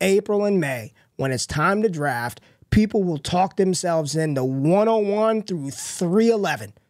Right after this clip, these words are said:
I gotta have every one of 'em. And I told you, here's what I think is about to happen, man. Here's what I th-, here's what I think is about to happen. I, here's the wide receiver A D P. F, screw Marvin, Neighbors, and Odunze. It's no point in even looking at those guys.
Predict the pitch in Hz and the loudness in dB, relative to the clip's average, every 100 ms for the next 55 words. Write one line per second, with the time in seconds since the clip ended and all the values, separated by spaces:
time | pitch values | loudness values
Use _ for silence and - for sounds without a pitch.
0 | _ _ _ _ _ 156 165 185 180 175 | _ _ _ _ _ -2 0 0 0 -2
1 | 160 185 185 175 151 131 - _ - 175 | -2 0 0 0 -2 -6 -12 _ -4 0
2 | 180 196 - 277 277 170 135 196 320 381 | 0 -2 0 2 2 -2 0 2 2 2
3 | 339 - 247 226 190 180 156 156 127 120 | 0 2 0 2 0 0 0 -2 -2 -8
4 | 117 - _ _ _ _ - 233 277 277 | -8 -10 _ _ _ _ 2 2 2 0
5 | - 196 - 220 285 294 254 233 202 185 | -2 -6 0 2 2 2 0 2 0 0
6 | 180 175 156 135 - 175 202 160 185 254 | -2 0 -2 -2 0 0 0 0 2 2
7 | - 214 196 208 214 214 - 185 180 170 | 0 0 0 0 0 -2 -2 2 2 2
8 | 160 151 127 110 _ _ _ _ _ - | -2 -2 -6 -8 _ _ _ _ _ -2
9 | 180 185 185 - - - - 214 254 233 | 2 2 0 -4 -8 -6 -2 0 2 4
10 | 196 196 190 180 175 175 165 156 151 135 | 2 2 0 0 0 0 0 -2 -2 -2
11 | 143 135 131 131 156 190 185 202 190 175 | -4 -4 -6 -6 0 2 2 0 0 0
12 | 160 143 135 131 117 127 123 147 113 104 | -2 -2 -4 -6 -8 -8 -8 -8 -8 -8
13 | - | -10